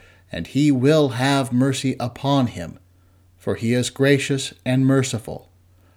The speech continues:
Glory be to the Father, and to the Son, and to the Holy Ghost, for he is gracious and merciful. In the name of the Father, and of the Son, and of the Holy Spirit. Amen.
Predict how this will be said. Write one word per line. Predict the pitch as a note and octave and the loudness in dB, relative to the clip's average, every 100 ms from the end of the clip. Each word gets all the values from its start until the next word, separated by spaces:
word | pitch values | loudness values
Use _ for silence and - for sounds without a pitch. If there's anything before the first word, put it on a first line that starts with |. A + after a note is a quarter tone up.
| _ _ | _ _
Glory | - C#3 D3+ D3 C#3 | 2 8 8 8 6
be | C#3 C#3+ D3 | 4 4 4
to | D3+ | 0
the | B2+ A#2 | -4 -4
Father, | - C#3 C#3+ C#3+ C#3+ - | 0 2 2 2 0 0
and | C#3 C3+ C#3 | 0 0 0
to | C#3 | -2
the | C3+ | -4
Son, | B2+ - C#3 C#3+ D3 - | -2 0 2 2 -2 -2
and | B2+ C3+ C#3 | 0 2 0
to | C3+ | -2
the | C3+ | -4
Holy | C3 B2 B2+ | -2 -2 0
Ghost, | B2+ A#2+ E2 - - - _ _ _ _ _ | -2 -4 -4 -8 -16 -20 _ _ _ _ _
for | - A2+ | -8 -4
he | B2 B2+ | 0 0
is | A#2+ | 0
gracious | A2+ C#3 C#3+ C3+ - - - _ - | 0 4 4 2 -4 -12 -14 _ -6
and | B2 A#2+ | -2 0
merciful. | A#2+ A2+ G#2 - - - _ _ _ _ | 0 -2 -6 -10 -14 -16 _ _ _ _
In | C#3+ | -4
the | C#3 | 0
name | C3 B2+ B2 | 0 2 0
of | A2+ | -2
the | G#2+ | -6
Father, | - B2 B2 A#2+ A#2 - | -6 -2 0 0 -4 -4
and | A#2 A2+ | -4 -4
of | G#2 | -4
the | G#2+ | -6
Son, | - B2+ A#2+ A#2+ - | -6 -4 -2 -2 -4
and | A#2 - | -8 -8
of | B2 B2 | -6 -6
the | A2+ | -6
Holy | G2 A#2+ A2+ A2 | -8 -6 -6 -8
Spirit. | - - C#3 G#2+ B1 - - _ _ _ _ - | -10 -6 -4 -4 -8 -14 -20 _ _ _ _ -12
Amen. | F2 F2 F2+ E2+ C2+ G1+ | -10 -8 -8 -10 -12 -16